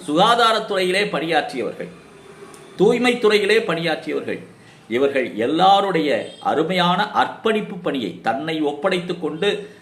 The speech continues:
தன் உயிரை பணயம் வைத்து நாட்டு மக்களை காப்பாற்றிய மருத்துவர்களை நாம் இன்றைக்கு போற்றி பாராட்டுகிற நாள். அதனால்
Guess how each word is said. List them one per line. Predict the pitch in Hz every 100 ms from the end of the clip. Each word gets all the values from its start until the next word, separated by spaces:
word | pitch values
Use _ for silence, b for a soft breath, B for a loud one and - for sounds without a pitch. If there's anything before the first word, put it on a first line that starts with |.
| B
தன் | - 143 127
உயிரை | 113 151 190 214 208 170
பணயம் | 139 165 190 190
வைத்து | 175 180 175 208 208
நாட்டு | - 143 175 202
மக்களை | 160 143 - 175 170
காப்பாற்றிய | 175 131 - 151 147 143 180 202
மருத்துவர்களை | 113 120 175 175 175 165 135 156 175 175 B B -
நாம் | 120 165 - 104
இன்றைக்கு | 143 139 139 139 127 120 - -
போற்றி | 170 202 - 190 175
பாராட்டுகிற | 113 139 156 147 123 123 131
நாள். | 95 98 92 - B B B B
அதனால் | - 117 120 156 -